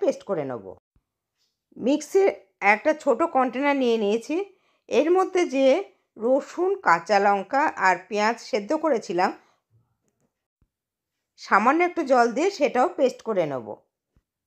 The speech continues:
কড়াইতে অল্প সর্ষের তেল গরম বসিয়ে দিয়েছি, তেলটা গরম হয়ে গেছে। দিয়ে দিলাম ওয়ান ফোর চামচ কালো জিরে। কালো জিরেটা ভাজা গন্ধ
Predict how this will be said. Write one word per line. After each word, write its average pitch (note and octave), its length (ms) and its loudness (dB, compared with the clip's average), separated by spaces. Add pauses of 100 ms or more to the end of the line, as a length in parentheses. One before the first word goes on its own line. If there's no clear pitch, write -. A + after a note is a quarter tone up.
(320)
কড়াইতে C#4+ 360 4 (100)
অল্প B3+ 160 -2 (120)
সর্ষের B3 320 -6
তেল C#4+ 200 -2
গরম E3+ 260 -2
বসিয়ে B3+ 320 -6
দিয়েছি, C#4+ 300 -4 (120)
তেলটা F3+ 260 -2
গরম F3 320 2
হয়ে C#4+ 200 0
গেছে। D4 240 -2 (560)
দিয়ে D4 200 0
দিলাম F#4+ 220 4 (140)
ওয়ান A3+ 280 2
ফোর B3 240 -2
চামচ F4 300 -4
কালো A3 280 2
জিরে। B2+ 200 -8 (720)
কালো G#3+ 220 4
জিরেটা D4+ 260 0 (120)
ভাজা A3 240 4
গন্ধ E4 200 0